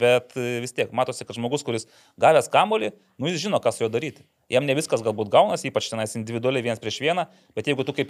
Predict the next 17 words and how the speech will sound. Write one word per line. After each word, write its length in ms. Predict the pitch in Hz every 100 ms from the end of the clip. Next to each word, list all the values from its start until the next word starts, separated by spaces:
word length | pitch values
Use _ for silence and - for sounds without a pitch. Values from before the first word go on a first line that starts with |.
| - -
a, 140 | - -
kaip 160 | 143 143
Robenui 400 | 135 160 131 104
kažkada, 400 | 101 - 107 104
vat, 140 | 104
jeigu 240 | 110 110 123
leisi 320 | 147 139 131
eiti 460 | 113 131 127 117
į 20 | 107
vidurį 320 | 151 208 190 135
ir 80 | 127
smūgiuot 460 | 113 123 120 147 -
kairę 240 | 143 120
koją, 300 | 107 151 202 190
tai 140 | 143
aš 60 | 135
manau, 300 | 135 143